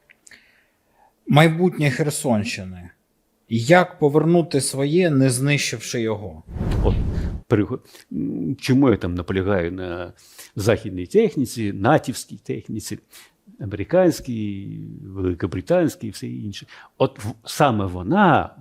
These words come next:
Speaker 2: <laughs> дозволяє знищити військову силу супротивника, не пошкодивши фактично, не пошкодивши фактично інфраструктуру. Бо сучасно там ті самі гаубиці, вони стріляють на сорок кілометрів.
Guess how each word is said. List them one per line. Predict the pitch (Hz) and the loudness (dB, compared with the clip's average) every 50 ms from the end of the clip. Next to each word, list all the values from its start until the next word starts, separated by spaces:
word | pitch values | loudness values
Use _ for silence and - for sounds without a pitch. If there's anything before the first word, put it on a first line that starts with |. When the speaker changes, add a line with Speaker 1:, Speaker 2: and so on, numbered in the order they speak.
| 117 - | -16 -16
Speaker 2:
<laughs> | - _ - | -14 _ -4
дозволяє | 127 110 - 117 95 - 160 - - 170 170 175 156 139 127 104 92 - - - - - _ _ | -4 -2 -2 -4 -2 -2 -2 0 2 2 4 4 4 4 2 2 2 -2 -14 -18 -18 -18 _ _
знищити | - 107 92 110 123 147 139 127 120 110 - - 120 107 _ - 107 98 | -8 -6 -4 0 4 4 6 4 4 2 -2 -8 -10 -12 _ -6 -6 -4
військову | 95 110 107 98 - _ - 113 95 85 95 98 | -4 -4 -8 -8 -10 _ -2 -2 -2 -2 -4 -8
силу | - - 156 226 269 240 165 | -2 0 2 2 2 2 0
супротивника, | - - 117 - - 127 - - 113 92 95 101 - _ - 117 _ - - - _ _ _ | -4 -8 -12 -10 -8 -10 -6 -6 -8 -8 -8 -12 -14 _ -14 -14 _ -18 -20 -20 _ _ _
не | - 117 151 165 151 | 4 6 8 6 6
пошкодивши | 156 - 117 107 - - - 156 180 160 113 113 107 - - - | 6 4 -2 -2 -2 -2 2 4 4 4 2 0 -4 -4 -8 -14
фактично, | 98 _ - 98 _ - _ 139 156 - - - 131 101 - _ _ | -14 _ -14 -14 _ -4 _ -2 -2 -2 -4 -6 -6 -8 -8 _ _
не | 117 98 | -6 -6
пошкодивши | - - 120 - - - - 160 156 151 139 - 143 - - - - _ _ | -4 -6 -14 -14 -8 -6 -4 -4 -4 -6 -6 -8 -10 -10 -10 -20 -20 _ _
фактично | - 92 - - 117 135 - - - _ | -8 -8 -6 -4 -4 -4 -4 -6 -4 _
інфраструктуру. | - 123 - - 131 113 - - 120 120 - - 202 185 120 98 90 - _ - - - - _ _ | 0 0 0 0 -6 -6 -6 -12 -14 -14 -2 2 4 4 4 2 -2 -8 _ -20 -20 -20 -20 _ _
Бо | - 92 110 143 151 135 110 | -8 0 2 4 4 4 2
сучасно | - - 131 - - 151 120 - - 113 101 | 0 -6 -4 2 4 4 4 4 0 -10 -12
там | - - 98 104 | -10 -12 -12 -12
ті | 104 - - 160 | -12 -8 -8 -8
самі | - - 117 107 101 101 | -6 -4 -4 -4 -4 0
гаубиці, | 95 123 135 165 156 131 110 95 101 110 101 - - 110 _ _ - _ _ _ - | 4 4 6 6 6 4 2 0 -4 -8 -8 -8 -16 -18 _ _ -20 _ _ _ -2
вони | 107 107 107 101 | 0 0 0 0
стріляють | - - - 104 98 104 107 98 90 87 - - | -2 -4 -6 -4 2 4 6 6 4 2 -2 -10
на | 87 | -14
сорок | - - - 127 131 127 120 113 - _ | -12 -6 -4 -4 -2 -2 -4 -4 -8 _
кілометрів. | - 110 104 104 98 117 117 95 - - | -8 -6 -4 -4 -2 -2 -4 -4 -6 -10